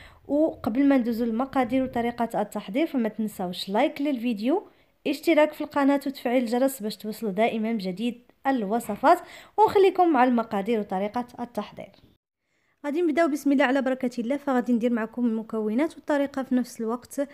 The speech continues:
كيف ما كتشوفوا هنايا عندي بسكوي، فتقدروا تستعملوا اي نوع ديال البسكوي متوفر عندكم.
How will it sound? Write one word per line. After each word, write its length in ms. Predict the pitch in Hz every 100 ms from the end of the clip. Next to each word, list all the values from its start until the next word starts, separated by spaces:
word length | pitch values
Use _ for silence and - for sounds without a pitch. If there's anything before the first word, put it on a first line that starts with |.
| - _ -
كيف 220 | 247 262
ما 120 | 269
كتشوفوا 520 | 269 262 - 233 240
هنايا 300 | 220 220 302 - - _ -
عندي 480 | 240 226 247 240 - - 220
بسكوي، 640 | 208 294 - 220 247 403 _ _ _
فتقدروا 480 | 247 240 277 254 254
تستعملوا 520 | - 262 240 226 254 - 285
اي 220 | 349 269
نوع 240 | 247 254
ديال 200 | 202 233
البسكوي 400 | 185 233 - 247
متوفر 360 | 233 226 - 240
عندكم. 340 | 214 208 -